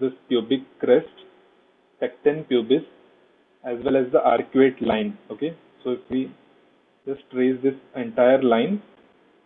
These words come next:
that is referred to as linea terminalis. Okay, and when we trace it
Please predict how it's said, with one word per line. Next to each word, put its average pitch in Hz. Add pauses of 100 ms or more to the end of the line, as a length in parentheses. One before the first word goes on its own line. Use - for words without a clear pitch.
(100)
that 117
is 135
referred 117
to 123
as 156 (400)
linea 123 (280)
terminalis. 113 (420)
Okay, 190 (280)
and 117
when 117
we 120
trace 123
it 131